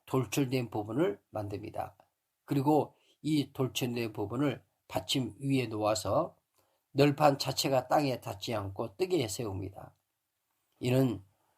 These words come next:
하나님의 처소를 상징하는 성막이 하늘에 속한 것임을 드러내기 위함입니다. 그래서 건축물에게 어쩔 수 없이 땅에 닿았으나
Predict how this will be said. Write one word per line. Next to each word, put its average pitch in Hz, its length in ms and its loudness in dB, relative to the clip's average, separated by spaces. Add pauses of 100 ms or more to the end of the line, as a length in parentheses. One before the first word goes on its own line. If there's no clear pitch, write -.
(140)
하나님의 147 520 6
처소를 156 600 0
상징하는 139 720 0
성막이 127 800 2 (400)
하늘에 170 320 4
속한 147 420 0
것임을 123 580 -2 (220)
드러내기 117 720 0 (120)
위함입니다. 113 840 -4 (600)
그래서 143 520 2 (720)
건축물에게 147 720 6
어쩔 135 380 2
수 - 160 0
없이 139 260 0
땅에 151 560 2
닿았으나 107 720 0